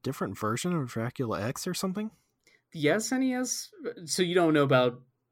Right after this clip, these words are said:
Speaker 2: the S N E X Dracula X Rondo of Blood thing?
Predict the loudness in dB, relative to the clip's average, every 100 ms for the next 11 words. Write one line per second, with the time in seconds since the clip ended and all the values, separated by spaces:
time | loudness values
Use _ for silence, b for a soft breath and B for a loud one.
0 | _ _ _ -16 0 4 4 2 -2 2
1 | 2 0 -6 -10 -14 _ _ _ _ _
2 | 0 2 0 -2 -2 -2 -4 -4 -2 -4
3 | -4 -6 -6 -6 -8